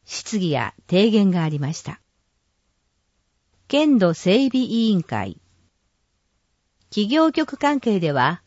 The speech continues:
水源地域の森林保全への支援、県営駐車場の利用状況と今後の見通しについて。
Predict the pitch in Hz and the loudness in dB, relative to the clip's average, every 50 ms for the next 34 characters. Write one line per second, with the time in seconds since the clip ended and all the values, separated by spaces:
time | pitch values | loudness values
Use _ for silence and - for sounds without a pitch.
0 | _ _ _ _ _ _ _ _ _ _ _ _ - - - - 226 269 302 294 | _ _ _ _ _ _ _ _ _ _ _ _ -20 -18 -8 -2 0 0 2 2
1 | 311 320 320 311 285 - - 302 294 277 - - 214 190 175 170 156 156 - - | 2 2 2 0 0 -2 -2 -2 -2 -2 -2 -2 0 0 0 0 0 -2 -6 -8
2 | - - - 220 254 285 302 302 302 311 311 302 269 302 311 294 285 277 247 226 | -10 -4 0 2 2 2 2 2 2 0 0 2 2 0 0 2 2 2 2 2
3 | 202 180 151 147 151 - - - 202 175 135 110 - - - _ _ _ _ _ | 2 2 0 -2 -4 -6 -4 -2 -2 -2 0 -2 -4 -8 -14 _ _ _ _ _
4 | _ _ _ _ _ _ _ _ _ - 226 240 294 311 320 320 311 302 269 - | _ _ _ _ _ _ _ _ _ 0 2 2 4 4 4 4 2 2 0 0
5 | - 277 277 254 - 277 254 233 233 240 240 226 220 202 208 202 180 175 190 208 | 0 0 0 0 0 0 0 2 2 2 4 4 4 4 2 2 2 2 2 4
6 | 226 254 254 220 - 254 247 220 - 180 165 147 - - 123 120 120 120 - - | 4 4 4 4 2 2 0 0 0 -2 -2 -2 -2 -2 0 0 0 0 -2 -6
7 | _ - 170 185 220 254 254 269 262 254 240 226 220 - - 233 247 233 - - | _ 0 4 4 6 6 4 4 4 4 4 4 4 4 2 2 2 2 0 2
8 | 233 226 226 220 - - 214 202 - - - 104 - | 2 2 2 0 0 -2 -2 -2 -2 -4 -8 -10 -10